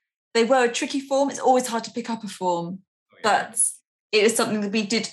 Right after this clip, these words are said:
Speaker 1: did all enjoy. And even the ones that pretended they didn't like it, I knew they liked it really. I saw
Speaker 2: Yeah.
Speaker 1: them giggling and laughing.
Speaker 2: Yeah.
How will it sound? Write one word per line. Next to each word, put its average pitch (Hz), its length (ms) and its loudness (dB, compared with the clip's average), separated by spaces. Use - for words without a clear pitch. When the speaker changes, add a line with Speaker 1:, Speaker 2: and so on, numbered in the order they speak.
Speaker 1:
did 247 140 2
all 226 120 4
enjoy. 202 340 4
And 196 80 0
even 269 200 2
the 254 60 2
ones 233 200 4
that 220 120 -6
pretended 196 520 -2
they 208 100 0
didn't 196 260 -2
like 185 240 2
it, - 80 2
I 202 160 6
knew 190 200 2
they 185 120 2
liked 175 240 0
it 185 120 -12
really. 175 220 -2
I 180 100 4
saw 185 200 0
Speaker 2:
Yeah. 175 80 -6
Speaker 1:
them 175 100 -10
giggling 170 380 -6
and 170 100 -10
laughing. 165 540 0
Speaker 2:
Yeah. 101 100 -8